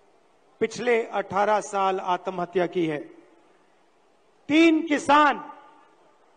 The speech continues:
हर रोज मध्य प्रदेश में मरते हैं। ये इनकी सरकार है।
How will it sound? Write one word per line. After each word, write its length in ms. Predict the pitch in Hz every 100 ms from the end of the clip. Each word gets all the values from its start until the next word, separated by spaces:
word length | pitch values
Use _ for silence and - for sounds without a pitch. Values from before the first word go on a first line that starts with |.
| _ _ _ _ _ _ -
हर 160 | 269
रोज 720 | 277 240 285 302 247 - - - - - _ _ _
मध्य 300 | 185 233 233
प्रदेश 500 | 240 226 226 220 -
में 320 | 202 202 170 - _ -
मरते 320 | 175 175 190
हैं। 140 | 156 139 - _ _ _ _ _ _ _ _ _ _ _ _ 214
ये 200 | 311 339
इनकी 220 | 330 330
सरकार 500 | 294 285 285 285 262
है। 140 | 220